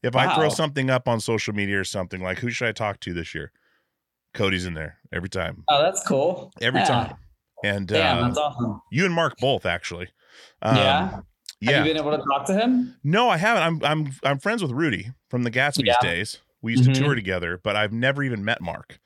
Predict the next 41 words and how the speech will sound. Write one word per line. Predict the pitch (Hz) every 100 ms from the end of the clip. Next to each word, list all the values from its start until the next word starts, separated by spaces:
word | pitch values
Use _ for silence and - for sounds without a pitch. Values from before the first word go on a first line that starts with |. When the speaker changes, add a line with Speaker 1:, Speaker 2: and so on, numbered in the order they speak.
| _ _ _ - 104
Speaker 2:
Oh, | 196 156
Speaker 1:
Um, |
Speaker 2:
damn. | 127 151 170 104 101 - - - 107
Speaker 1:
but, | 113 107
uh, | 101 95 90 90 117 139 _ _ -
I'll | 220
reach | 220 -
out | 107 -
to | 113
him | 104
eventually. | 107 110 - 104 101
I, | 107 117
I | 123
just, | 127 - - - _ - - - - - _ _ _ _ _ _ _ -
I | 127
try | 175 170
to |
space | - - 139 -
things | 127 107
out | 113 113
a |
little | 107 98
bit | 85 -
too, | - 104 85 - - 113
especially | - 131 123 120 110
if, | 98 - - -
uh, | 71 78
'cause | - 131
Johnny's | 117 165 156 139
been | 139 139
on, | 135 131 127 117
and | 101
Johnny's | 135 139 120
who | 117
connected | 123 127 110
Speaker 2:
Yeah. | 95
Speaker 1:
you | 104
and | 95
I, | 92 98
and | 98 98
then | 98